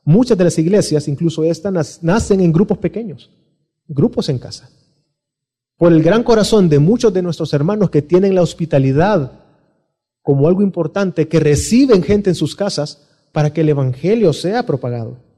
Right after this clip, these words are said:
La iglesia creció en medio de las crisis. Hoy estamos en una crisis continua.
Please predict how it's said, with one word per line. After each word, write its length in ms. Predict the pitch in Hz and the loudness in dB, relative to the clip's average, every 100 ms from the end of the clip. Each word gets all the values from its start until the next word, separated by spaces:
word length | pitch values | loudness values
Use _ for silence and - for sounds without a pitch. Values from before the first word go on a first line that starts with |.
| _ _ _ _ _ _ | _ _ _ _ _ _
La 120 | 156 | 2
iglesia 540 | 151 151 190 240 226 214 | 4 4 4 2 0 2
creció 340 | 175 - 196 | 2 2 2
en 100 | 208 | 4
medio 200 | 196 214 | 4 4
de 100 | 196 | 4
las 160 | 175 - | 2 0
crisis. 460 | 226 269 143 - _ | -6 -6 -8 -12 _
Hoy 160 | 175 208 | 2 2
estamos 380 | 208 202 208 196 | 2 0 -2 -2
en 100 | 180 | 0
una 160 | 190 | -2
crisis 320 | 180 196 214 | -2 -4 -4
continua. 480 | - 160 139 214 214 | -4 -6 -6 -8 -12